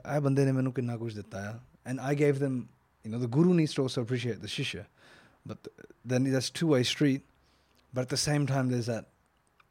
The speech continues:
there's that exploitation happening, or, uh, sometimes it's sexual exploitation, or sometimes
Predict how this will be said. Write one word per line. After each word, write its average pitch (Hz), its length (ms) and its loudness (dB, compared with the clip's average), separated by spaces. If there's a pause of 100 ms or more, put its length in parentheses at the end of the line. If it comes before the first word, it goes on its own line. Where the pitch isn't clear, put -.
(460)
there's 123 280 0
that 120 260 0
exploitation 123 680 0
happening, 107 380 -4
or, 104 200 -6
uh, 110 180 -8
sometimes 113 420 -6
it's 107 100 -6
sexual 151 320 -4
exploitation, 117 540 -6
or 101 80 -10
sometimes 117 420 -6